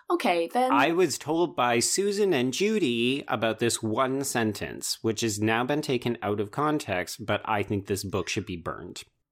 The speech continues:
Speaker 2: Yes.
Speaker 1: Yep. Or like, uh, "My son had this book lying open on his desk and I saw this one paragraph. I read no
Speaker 2: Mm-hmm.
Speaker 1: further. I immediately <laughs> complained to the school board," right? So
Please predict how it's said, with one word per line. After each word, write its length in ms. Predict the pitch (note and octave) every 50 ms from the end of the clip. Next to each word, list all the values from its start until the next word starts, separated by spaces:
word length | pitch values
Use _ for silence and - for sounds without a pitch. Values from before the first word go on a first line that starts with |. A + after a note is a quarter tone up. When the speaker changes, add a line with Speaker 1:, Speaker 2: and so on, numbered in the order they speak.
| _ -
Speaker 2:
Yes. 340 | - - - - - - F#3+
Speaker 1:
Yep. 260 | G#3 A3 A#3 - - - _ _ _ _ _
Or 160 | - A3+ A#3 A#3
like, 320 | A3+ G#3+ G#3 G3+ - - - _ -
uh, 220 | G#3+ G#3+ G3+ G3+ F#3+
"My 160 | G3 F#3+ F#3+
son 260 | F#3+ - B3+ C4+ C#4+
had 160 | B3+ C4+ B3 A#3
this 120 | G3+ G3+
book 240 | - G3+ F#3+ F#3+ -
lying 200 | F#3+ F3+ F3 F3
open 240 | F3+ F3+ F3+ F#3 F3+
on 120 | E3 E3
his 140 | E3+ E3 -
desk 320 | - G3 F3+ E3+ - - -
and 100 | E3+ D#3+
I 60 | D#3 D#3+
saw 200 | - - F3+ F3
this 220 | F3+ D#3 - -
one 220 | F#3 F#3 G#3 A3+
paragraph. 560 | G#3+ - G#3+ G3 F3+ D#3+ - B2+ - - - - -
I 80 | E3+
read 240 | D#3 D#3+ D3+ D3+ -
no 160 | F3 A3+ B3+
Speaker 2:
Mm-hmm. 100 | C4+ -
Speaker 1:
further. 340 | D#4+ D#4+ D4+ C4+ A#3 G#3 G3
I 100 | - F3
immediately 720 | D#3 D3+ D#3+ F3 A#3+ - - A#3+ - - A3 G#3+ A#3+ A#3
<laughs> 140 | A#3 - -
complained 520 | D4 D4 E4 - C4 G3+ F#3+ F3+ F3 F#3
to 60 | F3+ F3+
the 120 | F#3+ G3
school 320 | A3+ A#3+ B3 - C#4+ C#4
board," 300 | A#3 - D3 C3+ G2+ -
right? 260 | A#2 D3 F#3 A3+ E4 -
So 200 | - C#4+ C4